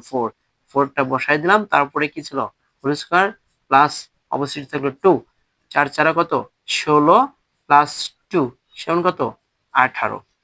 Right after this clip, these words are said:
এইটাই। তাহলে আমাকে বাম পক্ষ সমান কি? বাম পক্ষ সমান ডান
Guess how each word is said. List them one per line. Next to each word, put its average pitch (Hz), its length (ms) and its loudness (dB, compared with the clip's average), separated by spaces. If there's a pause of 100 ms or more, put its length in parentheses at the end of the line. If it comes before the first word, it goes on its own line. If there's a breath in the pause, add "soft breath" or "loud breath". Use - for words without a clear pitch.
(320)
এইটাই। 147 340 -2 (260)
তাহলে 147 320 0
আমাকে 147 260 -4 (480)
বাম 135 300 4 (140)
পক্ষ 165 220 0 (180)
সমান 175 220 -2 (100)
কি? 151 120 -2 (720)
বাম 131 300 4 (140)
পক্ষ 143 300 -2 (1300)
সমান 175 380 0 (600)
ডান 135 300 4